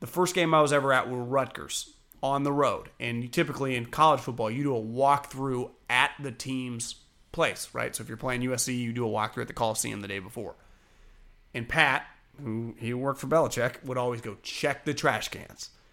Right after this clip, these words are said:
'Cause typically the other team does a walkthrough there too. And sometimes there's the play sheet, tear it up.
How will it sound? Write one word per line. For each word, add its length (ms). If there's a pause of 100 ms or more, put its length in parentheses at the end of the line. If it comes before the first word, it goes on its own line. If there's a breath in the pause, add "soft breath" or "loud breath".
(120)
'Cause 200
typically 380
the 180
other 200
team 260
does 140
a 40
walkthrough 480
there 140
too. 300 (440 soft breath)
And 120
sometimes 460
there's 180
the 80
play 200
sheet, 320
tear 220
it 60
up. 340